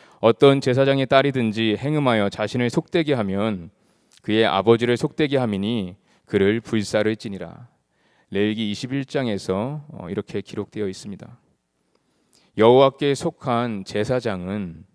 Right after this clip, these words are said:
부정한 여인을 취할 수 없습니다. 거룩한 모범이 되어야 할 지도자가 지금 하나님의 말씀보다 자신의 욕구와 필요를 채우는 것을 더 중요하게 여겼습니다.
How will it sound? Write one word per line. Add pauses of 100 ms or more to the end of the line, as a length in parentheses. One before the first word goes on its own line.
(540)
부정한
여인을
취할
수
없습니다. (1080)
거룩한
모범이
되어야
할
지도자가 (240)
지금
하나님의
말씀보다 (280)
자신의
욕구와 (220)
필요를
채우는
것을
더
중요하게
여겼습니다.